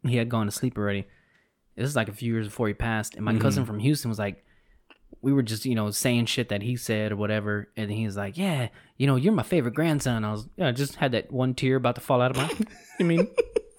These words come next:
Speaker 1: I'm a, I wasn't the only one he told that to?
Speaker 2: <laughs> I'm not the only one. I, I thought there was, I thought there, I was the only one.
Speaker 1: Mm-hmm.
Speaker 2: The one and only.
Speaker 1: That motherfucker.
Speaker 2: He lied to me.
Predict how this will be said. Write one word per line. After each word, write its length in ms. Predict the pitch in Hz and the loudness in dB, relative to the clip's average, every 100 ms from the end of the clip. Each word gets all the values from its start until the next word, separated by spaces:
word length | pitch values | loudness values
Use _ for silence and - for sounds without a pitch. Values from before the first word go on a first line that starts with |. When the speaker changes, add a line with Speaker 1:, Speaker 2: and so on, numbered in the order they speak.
| - | -2
Speaker 1:
I'm 140 | 156 | 0
a, 60 | 156 | 0
I 120 | - | 0
wasn't 220 | 175 160 | 0 0
the 60 | 160 | 2
only 140 | 170 | 4
one 140 | 175 185 | 4 2
he 80 | 202 | 2
told 220 | 208 214 | 0 2
that 160 | 226 | 2
to? 280 | 226 359 254 381 - | 2 0 0 0 2
Speaker 2:
<laughs> 160 | 427 | 2
I'm 100 | 294 | 2
not 160 | 269 269 | 2 4
the 60 | 240 | 4
only 200 | 269 320 | 6 4
one. 80 | - - - - - | 4 0 -14 -14 -2
I, 40 | |
I 340 | - - - - | -2 -2 -12 0
thought 180 | 254 262 | 2 4
there 100 | 311 | 2
was, 140 | 240 - - - | 0 -4 -8 -2
I 100 | 226 | -2
thought 240 | 233 359 | 0 0
there, 180 | 381 330 320 - | 0 -2 -4 -2
I 120 | 311 | 0
was 180 | 294 349 | 0 -2
the 60 | 311 | -4
only 220 | 339 370 | -2 -2
one. 280 | 349 185 165 | 0 2 4
Speaker 1:
Mm-hmm. 320 | 180 208 285 | 6 4 2
Speaker 2:
The 60 | 269 | -2
one 220 | 240 254 | -4 -4
and 120 | 254 | -2
only. 260 | 311 349 349 - - - _ _ _ - - | -2 -2 -6 -14 -20 -20 _ _ _ -16 -8
Speaker 1:
That 180 | 143 135 | -8 -6
motherfucker. 840 | 160 185 - 240 240 294 285 262 - | -6 -6 -2 -2 2 4 4 2 -4
Speaker 2:
He 140 | 320 247 | -4 -4
lied 400 | 302 311 339 392 | -2 0 0 0
to 140 | - 494 494 | 2 0 2
me. 960 | 494 494 494 - 320 - - - - | 0 0 0 -2 -6 -12 -18 -18 -16